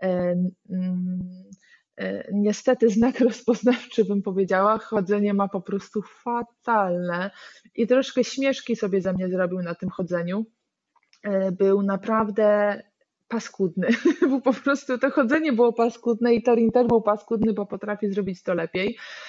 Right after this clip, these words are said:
E, natomiast pomijając to chodzenie, które zawsze jest naszą piętą achillesową i to się, e, nie zmieni, ja to akceptuję,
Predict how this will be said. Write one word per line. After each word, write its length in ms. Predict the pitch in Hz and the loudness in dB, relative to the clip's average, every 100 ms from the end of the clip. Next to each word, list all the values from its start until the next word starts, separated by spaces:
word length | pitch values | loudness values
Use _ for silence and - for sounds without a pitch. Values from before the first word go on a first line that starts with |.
| - 233 | -14 -4
E, 200 | - 208 | 2 2
natomiast 520 | 214 226 254 247 247 | 4 0 2 0 0
pomijając 560 | 247 233 240 240 233 220 | 0 2 4 4 2 2
to 100 | 240 | 0
chodzenie, 420 | - 208 233 226 | 0 0 2 2
które 300 | 220 233 220 | 2 2 4
zawsze 360 | 214 220 - 214 | 4 0 0 0
jest 140 | 208 | 2
naszą 400 | 208 202 208 196 | 0 0 0 0
piętą 400 | 196 208 202 196 | 0 0 0 -2
achillesową 800 | 185 - 202 196 196 208 190 190 | -4 -4 -2 0 0 -2 -2 -2
i 80 | 185 | -4
to 140 | 202 | -6
się, 200 | 196 196 | -6 -2
e, 500 | 190 180 - 180 - | 0 0 -2 -2 -2
nie 160 | 196 190 | -2 -2
zmieni, 460 | 202 214 202 196 220 | -2 -2 0 0 0
ja 120 | 220 | 0
to 120 | 202 | 0
akceptuję, 760 | 208 - 202 - 214 247 294 | -2 -2 -10 -8 -4 -4 -6